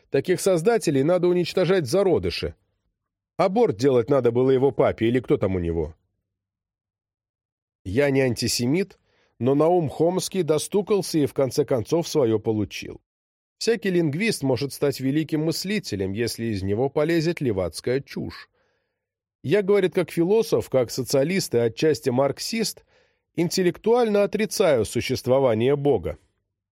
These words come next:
Как-то эдак он завернул. Я, говорит, атеист и вам советую. Советчик, блядь. Материя первична, создание вторично.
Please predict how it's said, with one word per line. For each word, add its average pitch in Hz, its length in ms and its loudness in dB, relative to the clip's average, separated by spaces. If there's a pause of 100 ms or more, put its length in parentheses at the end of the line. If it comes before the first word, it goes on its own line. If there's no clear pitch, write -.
(400)
Как-то 175 320 0
эдак 131 260 0
он 101 140 -2
завернул. 101 600 -2
Я, 175 180 0
говорит, 175 300 2
атеист 226 440 -2
и 190 60 2
вам 131 260 2
советую. 87 600 -4
Советчик, 123 580 -2
блядь. 80 220 -10 (920)
Материя 170 460 0
первична, 170 640 -2
создание 156 600 0
вторично. 101 680 -2